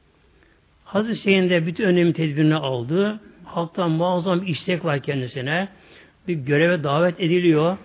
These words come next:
"Ondan kaçarsam sorumluluktan kaçmış olurum." diye gitmeye karar verdi. Fakat Küfe'de bulunan Yezid'in bir adamı, casusu Yezid'in,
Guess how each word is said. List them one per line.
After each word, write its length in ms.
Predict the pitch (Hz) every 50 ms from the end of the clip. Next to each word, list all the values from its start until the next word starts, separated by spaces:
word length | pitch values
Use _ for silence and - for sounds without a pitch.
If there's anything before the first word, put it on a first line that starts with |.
| - - - _ _ _ _ -
"Ondan 440 | 160 165 175 180 175 190 180 175 - - -
kaçarsam 880 | - - 170 156 - - - - 175 180 165 - - 190 180 185 202 220 -
sorumluluktan 540 | - - - 170 175 180 165 - 185 180 -
kaçmış 360 | - - 165 170 - - 214
olurum." 300 | 196 185 175 175 165 147
diye 300 | 151 151 180 208 214 220 - - - _ _ _ - - - -
gitmeye 300 | - - - 170 156 -
karar 320 | - 151 143 139 131 123
verdi. 380 | 117 110 113 139 190 254 269 262 - - _ _ _ _ _ _ _ _ _ _ _ _ _ _ _ - - - - - - - - - - - -
Fakat 400 | 233 269 269 285 277 262 226 - - - - - _ _ _ _ _ _ _ _ _ _ _ _ _
Küfe'de 500 | - 269 262 220 226 240 220 226 220 185
bulunan 580 | 170 165 160 156 170 202 220 233 240 240 233 247 269 - - -
Yezid'in 560 | 160 151 190 196 202 220 214 226 214 196 180
bir 320 | 190 226 226 233 - 165 175
adamı, 420 | 180 202 196 202 202 160 - - - - - _ _ _ _ _ _ _ _ _
casusu 640 | - 160 180 175 147 175 165 123 127 170 202 208 202 - - -
Yezid'in, 560 | 147 143 127 131 139 143 214 247 262 240